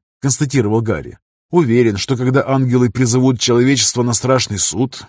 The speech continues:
человечество узнает об этом из интернета. А в комментариях будут обсуждать, как у ангелов уложены волосы, насколько фальшиво звучат трубы и почему опять спецэффектов не довезли».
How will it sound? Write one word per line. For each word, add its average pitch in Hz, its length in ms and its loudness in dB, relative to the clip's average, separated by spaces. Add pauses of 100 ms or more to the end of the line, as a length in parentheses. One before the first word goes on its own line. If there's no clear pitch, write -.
человечество 131 640 0
узнает 135 360 0
об 131 120 0
этом 131 380 0
из 127 260 0
интернета. 107 640 -2 (340)
А 120 120 0
в 110 60 -14
комментариях 120 640 0
будут 131 280 0
обсуждать, 101 600 -4 (260)
как 139 240 0
у 113 120 2
ангелов 135 440 2
уложены 139 460 2
волосы, 98 580 -4 (140)
насколько 131 480 0
фальшиво 131 500 2
звучат 104 420 0
трубы 107 460 -2 (140)
и 127 180 2
почему 131 400 0
опять 131 320 0
спецэффектов 104 720 -4
не 110 80 -4
довезли». 110 580 -2